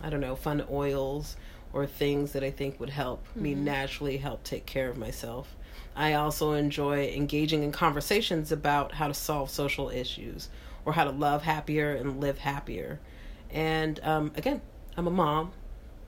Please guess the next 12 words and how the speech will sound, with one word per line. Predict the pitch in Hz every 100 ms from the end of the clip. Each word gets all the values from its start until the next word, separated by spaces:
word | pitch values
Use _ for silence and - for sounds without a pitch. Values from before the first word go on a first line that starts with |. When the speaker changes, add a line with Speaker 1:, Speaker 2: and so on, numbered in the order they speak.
| -
Speaker 1:
Not | 180 151
like | 156
a |
mom | 147 165 170 165
mom, | 160 151 156 165 165
but | 139
like | 151 -
a |
cool | - - 190 208
mom. | 202 208 214 226
Speaker 2:
<laughs> | - - - - -
Speaker 1:
So | - - 156 135 87